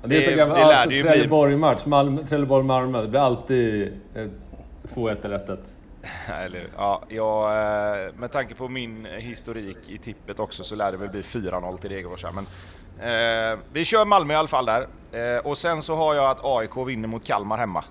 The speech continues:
Speaker 1: Eh, Radulovic verkar ha gjort någonting under, eh, sommaren här i alla fall.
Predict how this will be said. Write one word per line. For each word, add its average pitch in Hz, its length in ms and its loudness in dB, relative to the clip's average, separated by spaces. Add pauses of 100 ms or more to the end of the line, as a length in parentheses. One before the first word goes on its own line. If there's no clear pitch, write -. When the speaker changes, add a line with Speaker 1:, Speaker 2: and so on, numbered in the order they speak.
(200)
Speaker 1:
Eh, 98 760 -8 (500)
Radulovic 113 760 -6 (800)
verkar 131 320 2
ha 127 120 2
gjort 135 220 -4
någonting 139 560 -2
under, 120 840 2
eh, 117 60 0
sommaren 104 440 -2
här 104 200 -2
i 101 40 -2
alla 104 120 0
fall. 92 280 -2